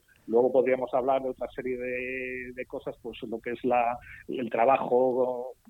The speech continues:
como dice Jaume, con las, con las federaciones territoriales, que no ha habido, pues, una buena conexión en mucho tiempo, como,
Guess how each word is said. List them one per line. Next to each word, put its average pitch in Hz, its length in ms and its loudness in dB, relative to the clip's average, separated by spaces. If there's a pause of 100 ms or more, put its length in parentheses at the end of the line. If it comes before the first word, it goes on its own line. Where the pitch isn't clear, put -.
como 117 220 -8
dice 120 240 -6
Jaume, 127 300 2
con 120 200 0
las, 117 260 -4 (220)
con 120 140 -8
las 123 120 -8
federaciones 120 540 -2
territoriales, 131 800 2
que 117 80 -2
no 117 100 -6
ha 107 40 -6
habido, 110 220 -4
pues, 117 200 -8
una 120 160 -2
buena 120 200 2
conexión 117 420 -8
en 117 60 -6
mucho 117 240 -8
tiempo, 165 440 2 (420)
como, 123 840 2